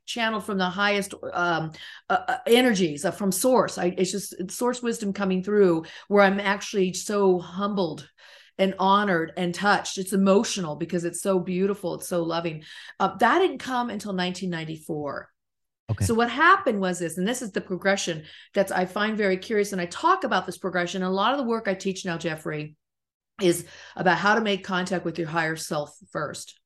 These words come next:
Speaker 2: Mm-hmm.
Speaker 1: And I do that on and off the board. So on the board, what happened was in nineteen eighty-nine, I just got out of graduate school and I was becoming, well, I already was, I was a therapist, but I was getting my license and all that and working at a hospital with some other colleagues of mine. And there's a, there was a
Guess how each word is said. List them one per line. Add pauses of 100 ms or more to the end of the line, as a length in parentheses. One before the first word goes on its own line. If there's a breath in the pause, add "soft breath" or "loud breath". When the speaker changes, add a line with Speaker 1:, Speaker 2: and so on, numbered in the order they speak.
Speaker 2:
Mm-hmm. (120)
Speaker 1:
And
I
do
that
on
and
off
the
board. (360 loud breath)
So
on
the
board,
what
happened
was
in
nineteen
eighty-nine,
I
just
got
out
of
graduate
school
and
I
was
becoming, (240 loud breath)
well,
I
already
was,
I
was
a
therapist,
but
I
was
getting
my
license
and
all
that
and
working
at
a
hospital
with
some (360 loud breath)
other
colleagues
of
mine.
And
there's
a, (220)
there
was
a